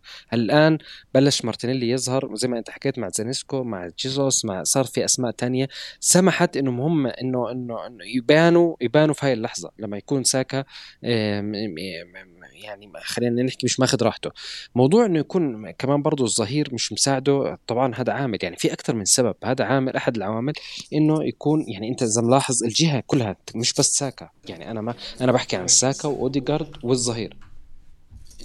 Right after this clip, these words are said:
أنت بتحكي عن ثلاث لاعبين مع بعض. ف-، فالجهة كلها في عندك أنت الأندية قاعدة بتحاول، بتحاول إنها ك-،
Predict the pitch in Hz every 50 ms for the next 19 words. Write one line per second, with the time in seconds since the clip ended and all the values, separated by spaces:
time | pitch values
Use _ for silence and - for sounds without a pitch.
0 | - 113 113 - 113 - - 135 127 - - 104 107 110 - - 143 143 139 -
1 | 120 104 107 120 127 139 123 110 101 104 113 104 85 - - - - - - -
2 | - - - - - - - - - - - - - 113 - - - - - -
3 | 120 110 110 107 107 110 107 104 101 104 104 98 - - 107 101 101 165 175 170
4 | 151 - 180 175 160 143 135 - - 151 139 143 147 151 - - 143 135 - 123
5 | 95 92 131 139 135 123 104 104 113 107 - - - 143 139 131 113 107 - -
6 | 98 - - - - - 139 123 101 90 85 - - 110 110 107 110 110 - -
7 | - - 98 107 104 98 107